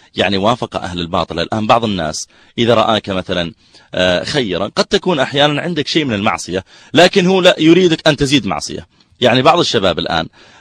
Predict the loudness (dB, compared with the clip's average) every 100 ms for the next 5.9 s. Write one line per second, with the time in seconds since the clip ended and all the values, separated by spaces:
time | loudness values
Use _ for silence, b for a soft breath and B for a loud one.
0 | b 0 0 0 0 0 0 0 -4 -8
1 | b b b 4 6 6 4 2 4 4
2 | 2 -2 0 0 0 -2 -4 -4 -4 0
3 | -2 -2 -6 -4 -2 0 0 0 -2 -4
4 | -2 0 0 -2 -6 -6 -12 -8 -4 -2
5 | -2 -6 -10 -4 -2 -2 -2 -4